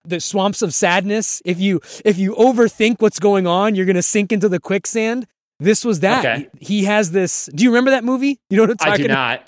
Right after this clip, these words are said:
Speaker 2: I, I was enjoying where you were going with that, but I don't remember the movie.
Speaker 1: So there's this movie called The Never Ending Story, and there's this horse, and there's this swamp that they have to cross, and it's called the Swamps of Sadness.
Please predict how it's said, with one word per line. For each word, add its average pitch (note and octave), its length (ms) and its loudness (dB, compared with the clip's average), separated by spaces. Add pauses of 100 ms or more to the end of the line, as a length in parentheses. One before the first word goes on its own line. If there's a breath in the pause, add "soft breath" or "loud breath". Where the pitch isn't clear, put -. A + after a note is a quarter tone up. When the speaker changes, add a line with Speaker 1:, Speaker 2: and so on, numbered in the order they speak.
Speaker 2:
I, C3 220 0
I C3 120 0
was A#2 180 -4
enjoying C3 340 -2
where B2 100 -2
you A#2+ 80 -2
were A2+ 80 -6
going B2 200 -2
with A#2 80 -6
that, A2 180 -2
but A#2 80 -4
I A2+ 60 -4
don't B2 160 -6
remember A#2 280 -8
the A2 60 -10
movie. G#2+ 380 -8
Speaker 1:
So C4 180 4
there's B3+ 200 2
this A3 180 2
movie A#3 320 2
called G3 180 0
The F#3+ 60 0
Never F#3+ 260 0
Ending F3 240 -4
Story, E3 460 0
and C#3 100 -4
there's D3+ 160 -4
this D3+ 140 -6
horse, - 600 -2
and C#3+ 360 -4
there's C#3+ 220 -2
this D#3 180 -6
swamp F3+ 720 -4
that C#3+ 160 -12
they D3+ 80 -4
have D3 120 -8
to - 80 -10
cross, - 640 -4
and D3 140 -10
it's C3+ 100 -10
called D#3+ 200 -6
the D3 60 -8
Swamps D3 400 -6
of C3+ 80 -10
Sadness. D#3+ 640 -6